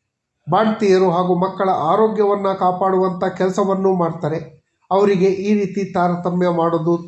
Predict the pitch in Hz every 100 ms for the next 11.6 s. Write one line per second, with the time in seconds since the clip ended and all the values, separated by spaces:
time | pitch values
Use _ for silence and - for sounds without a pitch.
0 | - - - 214 190 147 156 160 - -
1 | _ _ 165 165 165 165 175 - 202 202
2 | - 226 214 180 180 185 175 170 170 175
3 | 185 196 190 180 - 185 180 175 180 190
4 | - 175 185 180 175 170 180 180 175 175
5 | 170 156 160 - - _ _ - 202 214
6 | 208 180 196 170 165 151 170 165 - -
7 | _ _ _ 202 190 208 190 - - 170
8 | 180 175 190 - 175 175 151 151 240 220
9 | 202 185 175 175 180 170 180 180 180 185
10 | 180 180 175 170 160 151 214 220 214 -
11 | 185 180 175 170 165 143